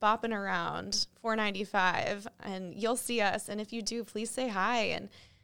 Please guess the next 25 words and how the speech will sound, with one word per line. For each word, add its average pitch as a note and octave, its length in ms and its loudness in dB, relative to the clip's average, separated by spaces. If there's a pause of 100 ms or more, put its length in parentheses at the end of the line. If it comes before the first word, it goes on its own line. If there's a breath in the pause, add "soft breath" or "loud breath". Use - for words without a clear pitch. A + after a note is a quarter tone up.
(160 loud breath)
feel B3+ 160 2
free D4 140 0
to C#4 60 6
ask A#3 280 6
our A3+ 100 2
staff, A#3 400 2
you A3+ 80 -4
know, G3 140 -2
if G3 80 -6
there's G3+ 160 -4
something A3+ 320 -2
that G#3 100 -6
you G#3 100 -6
can G3+ 180 -6
do G3+ 160 -4
with A3 140 -4
our F#3+ 120 -2
students, F#3+ 560 -2
a - 80 -8
conversation A3+ 640 -4
you G3 60 -6
can G#3 140 -6
have F#3+ 380 -2 (440 loud breath)
that G3+ 180 0
will G3+ 400 0